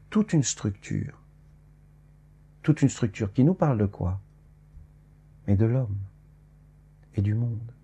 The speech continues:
Connais-toi toi-même, et tu connaîtras l'univers extérieur et les dieux. C'est quand même étonnant que la sphéria de tout en haut, de l'arbre de vie,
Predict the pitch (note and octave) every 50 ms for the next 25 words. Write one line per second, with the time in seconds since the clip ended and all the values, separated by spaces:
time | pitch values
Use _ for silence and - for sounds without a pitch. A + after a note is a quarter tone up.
0 | - - - - - - - - - - - - D#3+ D#3 D3+ C#3 - - B2 A2+
1 | - - G#2 G2 F#2+ F#2+ G2 C3 F3 E3+ F3 - - - - - - - - -
2 | - - G#2 G2+ - - - F3+ F3+ E3+ D#3 C#3 - - - A2 - - - -
3 | - - - G2 G2 F#2 F#2+ G2 F2+ G2+ A2 D3 F3+ F#3+ - - - - - -
4 | - G2+ - G2 G2 G2+ C3+ E3 E3+ E3 - - - - - - - - - -
5 | - - G2+ G#2 G#2+ G#2 F#2+ F#2 G2+ G#2+ G2 G2+ G2+ - - - - - - -
6 | - - - - - - - - - - - - - - - - - - - -
7 | - - - - - - - - - - A2 - C#3 C3+ C3 B2+ B2+ C#3+ - -
8 | - - F3 F3+ D#3 - - G#2 G2 G2+ G2+ - - - D#3 D3 C#3+ C#3 B2+ C#3+
9 | C3+ B2 A2 G2+ - - - D3 D3 - C#3+ C3+ C3+ B2+ A#2 G#2+ G#2 - - -
10 | - - - - - - - - - - - - - - - - G2+ G#2 G#2+ G2+
11 | G2 G2 G#2 G2+ G2 G#2 G2 F#2+ G2 F#2+